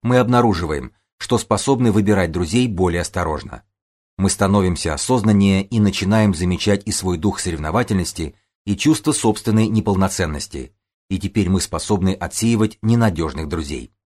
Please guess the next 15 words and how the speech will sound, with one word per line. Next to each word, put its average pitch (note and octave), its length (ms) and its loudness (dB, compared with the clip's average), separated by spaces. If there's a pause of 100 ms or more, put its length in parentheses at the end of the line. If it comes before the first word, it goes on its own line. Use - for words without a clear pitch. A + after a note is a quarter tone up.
(600)
Трансформирующимся A#2 960 2
людям, G#2+ 320 0
состоящим G2+ 760 0
в F#2 80 0
любовных G2+ 460 0
отношениях, E2 640 -4 (260)
стоит D#3 420 2
обсудить G#2+ 480 -2
практику G2+ 400 -2
братства F#2 540 -2
с - 80 -12
партнером. C#2+ 580 -6 (640)
В - 80 -20
конце F#2 320 -2
концов, A2 440 -2